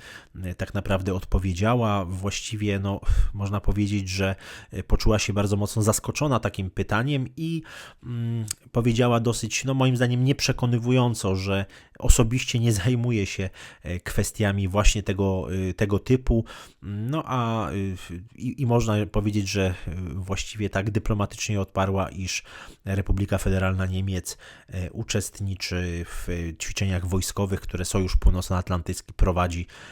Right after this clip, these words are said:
e, między innymi właśnie z Ukrainą. No, moim zdaniem jest to, mm, absolutnie wymijająca odpowiedź. Jest to, y, bardzo silny tak naprawdę sygnał wysłany, mm, do Kijowa, że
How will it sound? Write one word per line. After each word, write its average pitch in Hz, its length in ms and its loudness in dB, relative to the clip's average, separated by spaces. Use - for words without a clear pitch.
e, 87 160 -4
między 98 400 2
innymi 90 360 0
właśnie 87 540 -2
z 107 180 2
Ukrainą. 107 600 4
No, 123 120 -2
moim 127 340 8
zdaniem 113 340 6
jest - 300 0
to, 101 220 4
mm, 92 280 -4
absolutnie 113 580 4
wymijająca 110 720 4
odpowiedź. 98 460 2
Jest - 160 -4
to, 95 320 0
y, 92 60 -2
bardzo 120 540 4
silny 135 540 4
tak - 200 -4
naprawdę 95 640 0
sygnał 98 640 2
wysłany, 101 560 2
mm, 92 440 -4
do 107 120 8
Kijowa, 104 560 2
że 92 280 -4